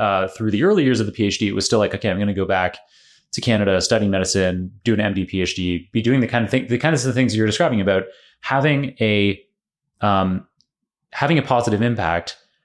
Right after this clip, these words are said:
Absolutely is a motivator for me. You know, like, the stuff that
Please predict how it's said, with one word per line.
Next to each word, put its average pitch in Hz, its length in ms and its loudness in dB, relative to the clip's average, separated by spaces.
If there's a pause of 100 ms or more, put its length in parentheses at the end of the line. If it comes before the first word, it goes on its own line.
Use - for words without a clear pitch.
(140)
Absolutely 139 540 2
is 92 100 0
a - 40 0
motivator 90 340 -2
for - 160 -20
me. - 180 -10 (440)
You 143 80 -2
know, 107 120 2
like, 104 240 0
the 120 120 0
stuff 170 360 0
that 131 220 2